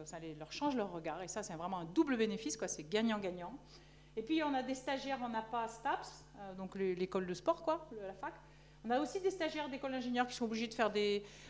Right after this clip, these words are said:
des, de, du bénévolat, et cetera. Puis finalement, ils vont raconter à leurs copains, et c'est aussi du gagnant-gagnant, à mon avis. Il y a, il y a aussi des gymnastes, euh, qui viennent dans le gym, dans le club,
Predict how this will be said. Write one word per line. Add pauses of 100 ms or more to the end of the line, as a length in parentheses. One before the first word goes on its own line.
des,
de,
du
bénévolat,
et
cetera.
Puis
finalement,
ils
vont
raconter
à
leurs
copains,
et
c'est
aussi
du
gagnant-gagnant,
à
mon
avis. (500)
Il
y
a,
il
y
a
aussi
des
gymnastes,
euh,
qui
viennent
dans
le
gym,
dans
le
club,